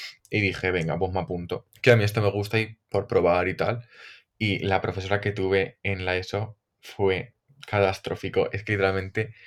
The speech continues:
me hundió, me arruinó literalmente la moral. Eh, nada le gustaba de lo que yo hacía, cuando literalmente, que tampoco quiero ser aquí como súper egocéntrico, pero yo creo que era de los que mejor dibujaban de la clase, y la tía siempre tenía una crítica que decirme. Me acuerdo que una vez,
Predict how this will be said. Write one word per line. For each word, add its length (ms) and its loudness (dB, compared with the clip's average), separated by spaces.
me 180 0
hundió, 720 -2
me 200 -2
arruinó 640 -2
literalmente 460 0
la 140 2
moral. 420 -2
Eh, 440 4
nada 240 8
le 60 8
gustaba 280 6
de 60 10
lo 100 2
que 140 4
yo 80 4
hacía, 480 0
cuando 240 6
literalmente, 640 0
que 140 6
tampoco 420 4
quiero 200 6
ser 140 0
aquí 180 0
como 160 0
súper 200 0
egocéntrico, 480 -4
pero 120 0
yo 180 -2
creo 140 0
que 60 2
era 100 6
de 60 4
los 120 0
que 100 -2
mejor 420 -2
dibujaban 440 -2
de 60 0
la 80 2
clase, 380 2
y 100 0
la 140 0
tía 160 2
siempre 400 -2
tenía 180 -4
una 140 0
crítica 280 2
que 100 2
decirme. 400 -4
Me 80 -2
acuerdo 280 2
que 80 -2
una 180 2
vez, 260 2